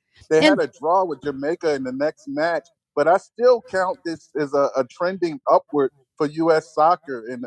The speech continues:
Speaker 1: I like the youngsters that's playing right now. I love the way they play. I watched the match, and, um, I, I was on the edge of my seat. And once Pulisic came in and scored that goal, and it, it, you know, it was all good from that point on. So U S soccer looking up,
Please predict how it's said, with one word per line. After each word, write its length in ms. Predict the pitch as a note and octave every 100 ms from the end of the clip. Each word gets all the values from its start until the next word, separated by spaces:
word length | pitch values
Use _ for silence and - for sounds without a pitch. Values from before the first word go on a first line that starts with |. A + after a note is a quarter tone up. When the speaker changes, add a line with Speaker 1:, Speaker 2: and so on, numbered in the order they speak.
| B2
Speaker 1:
I 60 |
like 260 | B2+ C3+ D#3 -
the 80 |
youngsters 640 | C#3+ D3+ E3 - - E3 D#3
that's 160 | C#3+
playing 380 | - E3 E3 E3
right 220 | E3 E3 D#3
now. 300 | E3+ F3+ C3
I 40 |
love 300 | B2+ C3 D#3 D#3+
the 80 | D3+
way 180 | D#3
they 160 | D3+ D3 -
play. 280 | E3 D#3+ F#3+ - _ _ -
I 80 | C3+
watched 400 | C3+ D#3 D#3+ -
the 80 | E3
match, 420 | E3 F3 - -
and, 180 | C#3 C3
um, 340 | C#3+ C#3+ C3+ - _ -
I, 140 | C3+ -
I 60 | C#3+
was 180 | C#3
on 120 | D#3+ D#3
the 120 | C#3 D3
edge 180 | E3
of 80 | E3+
my 140 | E3 E3
seat. 340 | - F3+ G3+
And 140 | C#3+ C#3
once 220 | D#3 D3
Pulisic 500 | - D#3 E3 - F3+
came 300 | F3+ E3+ F3
in 100 | F3+
and 120 | E3 C#3+
scored 300 | E3+ F3 E3
that 180 | D#3+ D3+
goal, 380 | E3 F#3 G3+
and 140 | D3 C3
it, 120 | B2+
it, 140 | B2 A#2+
you 120 | D4
know, 220 | C#4+ D4+ D4+ - _ -
it 80 | D3
was 180 | C#3+
all 180 | C#3+ D#3
good 260 | D#3 F3+ F3
from 160 | E3 C#3+
that 180 | D#3 -
point 300 | D#3 D3+ D3+
on. 280 | D3+ A#2+
So 220 | - C3+ B2
U 240 | C3+ D#3+
S 180 | D#3+ -
soccer 360 | D#3 E3 D3
looking 280 | C3+ C#3+ C#3
up, 160 | C#3